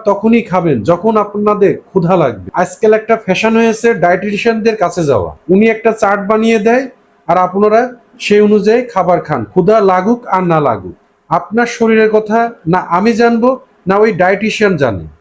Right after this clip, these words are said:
আপনার যখনই ক্ষুধা লাগবে, তখনই খাবেন। চার ভাগের তিন ভাগ খাবেন, চার ভাগের যে এক ভাগ শূন্য থাকবে, সেটা হাওয়া এবং জলের জন্য। তা না হলে আপনার গ্যাস, অ্যাসিডিটি, তা না হলে আরো কত যে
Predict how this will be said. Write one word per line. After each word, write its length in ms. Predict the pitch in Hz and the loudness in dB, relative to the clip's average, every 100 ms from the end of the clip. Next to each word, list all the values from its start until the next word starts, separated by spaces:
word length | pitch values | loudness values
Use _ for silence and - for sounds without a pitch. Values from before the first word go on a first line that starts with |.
| _ - | _ -4
আপনার 460 | 165 - 220 196 | -4 -2 -2 0
যখনই 380 | 190 202 233 247 | 0 0 2 2
ক্ষুধা 300 | - 240 233 | 2 0 2
লাগবে, 340 | 226 208 214 | 2 0 -4
তখনই 480 | 220 202 202 220 233 | -2 -2 0 2 0
খাবেন। 380 | 233 220 208 226 - | 0 -2 0 -2 -4
চার 220 | - 208 208 | 0 0 2
ভাগের 320 | 214 226 240 - _ _ | 0 0 -4 -8 _ _
তিন 180 | 240 220 | 2 4
ভাগ 200 | 202 202 | 0 -2
খাবেন, 360 | 156 120 85 76 _ | -2 -2 -4 -8 _
চার 220 | 208 208 | 0 2
ভাগের 460 | 202 214 226 233 - _ _ | 0 0 0 -2 -6 _ _
যে 140 | - 208 | 0 0
এক 220 | 208 175 | 0 0
ভাগ 120 | 233 233 _ _ | -4 -4 _ _
শূন্য 340 | - 220 233 | -2 2 2
থাকবে, 500 | 233 226 202 240 247 - _ _ | 0 -2 0 -2 -2 -12 _ _
সেটা 500 | - 196 220 240 - _ _ | -2 0 2 0 -6 _ _
হাওয়া 480 | - 180 208 247 247 - _ | -2 0 2 0 -2 -16 _
এবং 300 | 170 196 202 | 0 0 2
জলের 320 | 147 185 190 151 | 2 2 2 0
জন্য। 140 | 151 - | -2 0
তা 180 | 185 208 | 0 2
না 180 | 226 | 0
হলে 260 | 214 226 226 - | 0 0 -2 -2
আপনার 320 | 180 180 208 | -4 0 -2
গ্যাস, 400 | 143 143 196 208 - - _ | 0 0 0 0 -4 -18 _
অ্যাসিডিটি, 640 | 185 185 233 214 170 95 - _ - | -4 0 -2 0 -2 -4 -8 _ -2
তা 160 | 220 | 0
না 100 | 233 | 2
হলে 220 | 226 214 | 2 2
আরো 200 | 175 220 233 202 | 2 2 0 -2
কত 300 | 208 247 208 | 0 0 2
যে 180 | 220 | 2